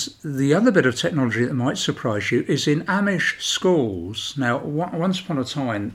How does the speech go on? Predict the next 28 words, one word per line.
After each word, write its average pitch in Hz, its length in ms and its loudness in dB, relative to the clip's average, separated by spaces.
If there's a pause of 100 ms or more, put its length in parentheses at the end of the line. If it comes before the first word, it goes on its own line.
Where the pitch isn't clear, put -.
the 127 180 -4
Amish 117 440 -4
went 120 280 -4
to 107 320 -4
ordinary, 98 720 -2 (400)
um, 101 420 -6 (200)
public 156 340 -4
schools, 92 440 -4
as 90 240 -10
they 95 140 -6
would 98 180 -8
be 101 100 -6
called 92 260 -8
in 95 80 -6
the 90 80 -12
States. 135 240 -6
Public 117 340 -10
schools - 440 -6 (100)
mean 113 120 -6
something 113 300 -8
very 98 220 -4
different 113 320 -6
in 98 100 -4
Britain, 123 300 -4
but 117 140 -4
in 117 120 -6
the 104 80 -8
States, - 540 -4